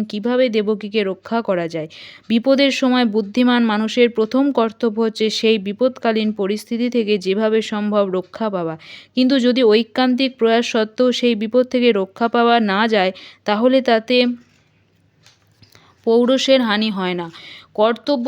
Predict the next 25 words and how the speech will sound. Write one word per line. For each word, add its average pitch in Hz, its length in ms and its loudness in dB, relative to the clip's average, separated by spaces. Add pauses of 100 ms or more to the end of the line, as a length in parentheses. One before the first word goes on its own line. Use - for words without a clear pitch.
সম্পাদনে 247 720 0
যথাসাধ্য 226 600 0 (200)
চেষ্টা 202 280 -2 (100)
করা 220 160 2
উচিত, 190 360 -4
কিন্তু 240 220 -2
সেই 240 320 2
চেষ্টা 262 340 -2
যদি 247 200 -2 (120)
ব্যর্থ 196 300 -2
হয়, 190 260 -2 (380)
তাতে 214 280 0
কোনো 233 320 -2
দোষ 202 260 -2 (100)
নেই। 185 120 -6
বসুদেব 240 580 -2
তার 240 160 0 (100)
পত্নীর 233 420 -2
বিষয়ে 240 360 0
পুনরায় 226 560 -2
বিবেচনা 220 420 -4
করলেন, 214 420 0 (180)
এখন 240 200 -4 (120)
তো 247 80 -2
আমাকে 226 320 -4